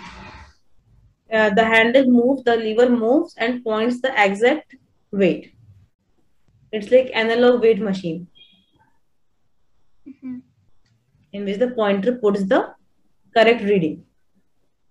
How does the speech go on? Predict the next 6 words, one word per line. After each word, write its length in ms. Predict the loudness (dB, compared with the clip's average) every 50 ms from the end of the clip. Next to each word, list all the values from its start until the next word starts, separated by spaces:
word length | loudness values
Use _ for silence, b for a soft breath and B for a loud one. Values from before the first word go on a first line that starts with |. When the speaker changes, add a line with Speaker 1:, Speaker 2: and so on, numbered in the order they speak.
| _ _ _ _ _ _ _ _ _ _ _ _ _
Speaker 1:
Last 400 | -2 0 2 2 2 0 0 -2
one 240 | -2 0 0 2 2
is 180 | 0 0 -4 -8 _ _ _ _ _ _ _ _ _ _ _ 0
top 360 | 0 0 0 -2 -6 -4 -2
pan 320 | 0 0 2 2 2 2
balance. 500 | 2 2 2 2 0 -2 -4 -8 -12 -18